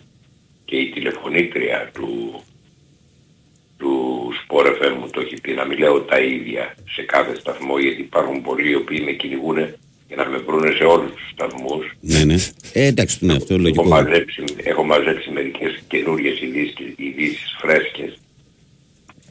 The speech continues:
Speaker 1: Πριν από μία ώρα, γιατί μετά διάβασα το ριζοσπάστη
Speaker 2: Μμμ.
Speaker 1: και λίγο ρώσικα.
Speaker 2: Μμμ.
Speaker 1: Δηλαδή, πέντε με πεντέμιση τελείωσα το, τη μελέτη. Η πρώτη είδηση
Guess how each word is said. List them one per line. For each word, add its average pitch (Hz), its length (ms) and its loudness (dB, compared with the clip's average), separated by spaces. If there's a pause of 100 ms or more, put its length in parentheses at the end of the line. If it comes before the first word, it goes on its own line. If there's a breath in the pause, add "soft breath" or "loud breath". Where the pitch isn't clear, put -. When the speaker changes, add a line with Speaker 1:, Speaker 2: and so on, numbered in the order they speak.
(360)
Speaker 1:
Πριν 71 180 4
από 69 240 2
μία 73 240 2
ώρα, 73 200 6
γιατί 67 280 -4
μετά - 260 2
διάβασα 69 520 2
το 67 140 -2
ριζοσπάστη 67 960 2 (300)
Speaker 2:
Μμμ. 82 120 -8 (240)
Speaker 1:
και 67 140 -4 (340)
λίγο 67 280 4
ρώσικα. 73 640 2 (240)
Speaker 2:
Μμμ. 67 440 4 (960)
Speaker 1:
Δηλαδή, 73 280 2
πέντε 76 300 2
με 71 100 0
πεντέμιση 69 640 2
τελείωσα 65 600 -4
το, 64 100 -10 (500)
τη 62 140 -16
μελέτη. 69 560 -4 (1000)
Η - 80 -12
πρώτη 95 440 2
είδηση 85 640 2